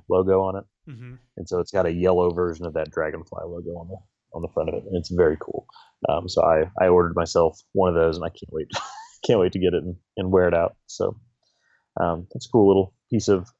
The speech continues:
Speaker 1: uh, you know, worlds colliding,
Speaker 2: Yeah.
Speaker 1: pencils and baseball, uh, for me.
Speaker 2: This, um, this website is really interesting. They have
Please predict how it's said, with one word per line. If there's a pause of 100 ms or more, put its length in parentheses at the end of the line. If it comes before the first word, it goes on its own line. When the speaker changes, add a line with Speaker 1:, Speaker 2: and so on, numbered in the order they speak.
(220)
Speaker 1:
uh,
you
know,
worlds
colliding, (460)
Speaker 2:
Yeah.
Speaker 1:
pencils
and
baseball, (560)
uh,
for
me. (340)
Speaker 2:
This,
um, (100)
this
website
is
really
interesting.
They
have